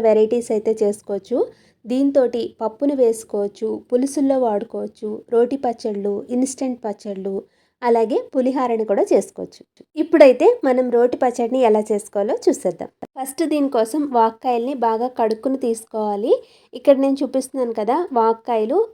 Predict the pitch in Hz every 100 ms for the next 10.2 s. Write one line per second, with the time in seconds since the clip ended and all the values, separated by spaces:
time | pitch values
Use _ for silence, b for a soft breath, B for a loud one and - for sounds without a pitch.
0 | - 247 269 247 202 208 202 190 190 202
1 | - - 226 220 233 220 - 208 220 226
2 | - 240 208 208 208 - - 226 240 262
3 | 220 208 208 240 202 202 196 226 480 B
4 | B B _ _ 269 269 269 269 269 240
5 | 233 - 320 285 269 349 269 240 247 285
6 | 262 240 320 262 247 247 254 254 240 233
7 | 233 214 208 254 349 269 214 226 226 247
8 | 339 262 233 - 254 247 285 285 220 214
9 | 208 - 196 190 180 - 220 220 214 254
10 | 214 277